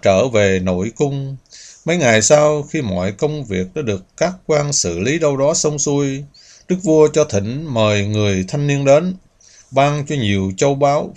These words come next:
phẩm vật quý giá, rồi nói rằng, "Nhờ câu mật chú kia nên ta được bảo toàn sanh mạng." nay vì muốn đền ơn, ta phong ngươi tước vị giáo sư,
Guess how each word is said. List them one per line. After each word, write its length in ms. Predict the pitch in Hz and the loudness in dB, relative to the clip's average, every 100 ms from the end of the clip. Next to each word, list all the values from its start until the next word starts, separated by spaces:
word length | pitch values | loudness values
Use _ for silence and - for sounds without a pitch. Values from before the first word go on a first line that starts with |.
| - | -8
phẩm 260 | 87 98 107 | -6 -6 -6
vật 120 | 92 - - | -6 -6 -8
quý 160 | 151 151 | -6 0
giá, 280 | 139 139 165 | 0 0 -2
rồi 320 | 101 95 92 | -2 0 0
nói 200 | 101 135 | -2 -2
rằng, 360 | 107 90 85 73 _ - - - _ | -4 -4 -10 -20 _ -20 -20 -20 _
"Nhờ 340 | 107 110 113 110 - | 2 6 6 4 4
câu 240 | 156 151 | 6 6
mật 180 | 107 92 _ | 2 -4 _
chú 180 | 156 175 | -6 -6
kia 280 | 156 151 147 | 0 2 2
nên 300 | 143 143 143 | 0 -2 -4
ta 200 | 143 147 | -2 -2
được 260 | 123 92 92 | 0 -4 -2
bảo 340 | 90 80 120 - | 0 0 -4 0
toàn 380 | 98 92 90 | 0 0 -4
sanh 240 | 92 143 131 | -4 -4 -4
mạng." 340 | 90 90 92 95 _ - - - | -6 -8 -12 -18 _ -20 -20 -4
nay 460 | 147 151 156 147 143 | 2 4 4 -2 -6
vì 280 | 107 107 104 | 0 2 2
muốn 200 | 104 - | -2 0
đền 220 | 107 101 | 2 2
ơn, 320 | 127 143 143 143 - | 2 0 0 -8 -10
ta 80 | 139 | -6
phong 300 | 147 147 139 | -4 -4 -4
ngươi 300 | 143 135 139 - | -2 -2 -4 -4
tước 140 | 170 185 101 | -6 -6 -6
vị 220 | 90 98 | -6 -2
giáo 160 | 139 175 | -2 -2
sư, 420 | - 147 143 | -2 0 -2